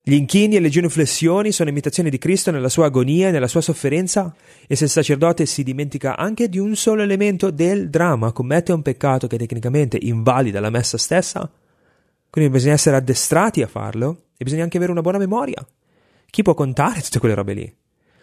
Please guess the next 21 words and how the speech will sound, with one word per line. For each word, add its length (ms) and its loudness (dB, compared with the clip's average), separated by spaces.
E 100 -6
quello 200 4
che 80 0
si 120 -2
fa, 300 2
si 120 0
procede 280 0
per 160 2
gradi, 340 0
è 20 0
come 160 -4
una 80 2
routine 360 -2
finché 320 -6
non 120 -4
si 120 -4
riesce 480 -6
a 100 -8
memorizzare 480 -4
la 100 -6
cosa. 340 -4